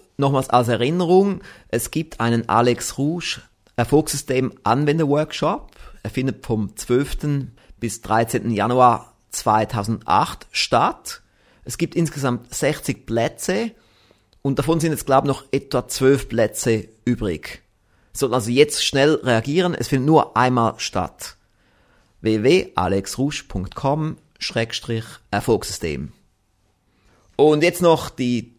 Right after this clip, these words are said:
dritte Information. Es gibt ein weiteres Seminar im Februar. Es nennt sich der Alex Rouge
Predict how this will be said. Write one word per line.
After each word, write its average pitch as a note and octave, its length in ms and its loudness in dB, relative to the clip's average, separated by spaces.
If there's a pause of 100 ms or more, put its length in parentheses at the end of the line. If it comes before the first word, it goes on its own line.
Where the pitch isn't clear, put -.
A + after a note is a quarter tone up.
(100)
dritte F3 460 0
Information. E3+ 920 -2 (680)
Es - 220 -8
gibt - 340 -8 (100)
ein A#2+ 440 2 (460)
weiteres C3+ 500 4
Seminar B2 640 0
im A2+ 360 -2
Februar. E3 680 0 (340)
Es A2+ 160 -8
nennt C3 240 -2
sich D#3 500 -2 (480)
der - 220 2
Alex C#3 320 6
Rouge E3 280 2